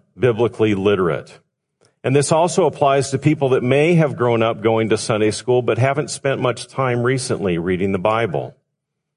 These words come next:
As today we're gonna talk about the aftermath of a huge spiritual victory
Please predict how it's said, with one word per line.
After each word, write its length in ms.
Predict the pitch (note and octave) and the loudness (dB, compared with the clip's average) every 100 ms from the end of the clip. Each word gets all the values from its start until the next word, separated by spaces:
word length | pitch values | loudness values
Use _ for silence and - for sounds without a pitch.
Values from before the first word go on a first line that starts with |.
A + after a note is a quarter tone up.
| _ _ _ _ _ _ _ _ _ B2 | _ _ _ _ _ _ _ _ _ -4
As 120 | B2 | 0
today 280 | C#3+ D#3 E3+ | 2 4 4
we're 140 | E3 | 4
gonna 160 | D3+ B2+ | 2 0
talk 340 | - D#3 D#3 | 2 2 2
about 300 | B2+ C3+ C3 | 2 2 2
the 160 | A#2+ B2+ | -2 0
aftermath 680 | D3+ E3+ D3+ C3 C#3 C#3 | 0 0 0 2 2 0
of 120 | B2 G#2 | 0 2
a 100 | G#2+ | 0
huge 600 | - - F3 F3+ E3 - | -4 0 2 2 0 -6
spiritual 640 | - - D3 C#3 - B2+ | -6 0 0 0 0 -2
victory 640 | G#2 B2 - G2 F#2 F2+ | 2 0 0 0 2 0